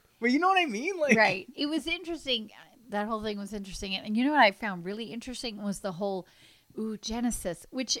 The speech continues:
Speaker 2: was, is so even our time right now.
Speaker 1: Yeah.
Speaker 2: Plugged in, plugged in. Everybody's gotta have it.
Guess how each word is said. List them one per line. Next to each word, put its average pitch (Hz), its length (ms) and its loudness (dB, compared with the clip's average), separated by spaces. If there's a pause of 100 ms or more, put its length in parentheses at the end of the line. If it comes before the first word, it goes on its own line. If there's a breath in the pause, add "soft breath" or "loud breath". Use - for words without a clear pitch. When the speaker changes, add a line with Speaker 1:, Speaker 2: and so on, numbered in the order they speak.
Speaker 2:
was, 262 480 0
is 262 180 -2
so 302 360 4
even 262 300 0
our 214 340 6
time 185 400 -6
right 175 180 -6
now. 196 320 4
Speaker 1:
Yeah. 92 220 2 (380 soft breath)
Speaker 2:
Plugged 254 360 6
in, 190 200 -6
plugged 233 420 -4
in. 185 200 -4
Everybody's 226 580 -4
gotta 180 240 -4
have 220 280 2
it. - 340 -4